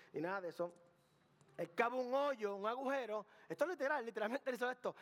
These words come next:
Él cavó un agujero, puso lo que se robó ahí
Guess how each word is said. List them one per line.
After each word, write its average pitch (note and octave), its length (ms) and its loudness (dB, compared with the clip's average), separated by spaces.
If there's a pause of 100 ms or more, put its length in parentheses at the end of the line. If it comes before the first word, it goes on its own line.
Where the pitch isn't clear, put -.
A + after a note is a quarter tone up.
(120)
Él - 180 -2
cavó G3+ 280 2
un A3+ 60 -2
agujero, B3 640 0 (320)
puso G#3 280 2
lo B3 100 0
que A3+ 100 -4
se A3+ 120 0
robó A#3 260 0
ahí A3 280 0